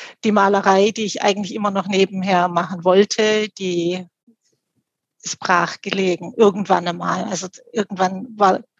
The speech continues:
überhaupt keine Luft mehr übrig dafür. Und dann habe ich mich halt damit, äh, über Wasser gehalten, so künstlermäßig,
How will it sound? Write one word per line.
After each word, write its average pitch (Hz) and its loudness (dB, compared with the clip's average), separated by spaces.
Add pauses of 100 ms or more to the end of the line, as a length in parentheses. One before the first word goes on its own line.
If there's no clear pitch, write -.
überhaupt 202 2
keine 180 -2
Luft 175 -10
mehr 180 -6
übrig - -10 (360)
dafür. 190 -2
Und - -12 (280)
dann 196 4
habe 220 4
ich 240 0
mich 247 0
halt 233 2
damit, 220 0
äh, 202 2
über 175 2
Wasser 175 2
gehalten, 196 0
so 175 -8 (540)
künstlermäßig, 196 2